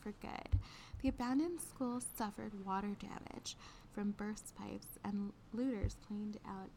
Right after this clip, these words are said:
anything of value left behind. The property was seized by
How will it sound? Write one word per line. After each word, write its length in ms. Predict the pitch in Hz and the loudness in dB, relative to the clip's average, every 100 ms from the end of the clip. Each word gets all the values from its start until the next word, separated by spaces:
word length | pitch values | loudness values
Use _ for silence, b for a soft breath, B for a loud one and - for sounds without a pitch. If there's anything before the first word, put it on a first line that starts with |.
| - | -2
anything 460 | 220 247 254 262 262 | 0 2 2 0 0
of 80 | 220 - | -2 0
value 480 | 190 208 220 233 220 | 0 0 0 0 0
left 400 | 202 214 - - | -2 -4 -10 -6
behind. 800 | 220 202 196 208 - - 214 - B B B B B B B | -4 -4 -6 -6 -8 -8 -8 -6 B B B B B B B
The 60 | - | -6
property 460 | - 294 294 349 349 | 0 0 4 4 6
was 160 | 294 | 4
seized 520 | - 254 254 262 - - | 0 4 6 6 0 -2
by 180 | 214 | -2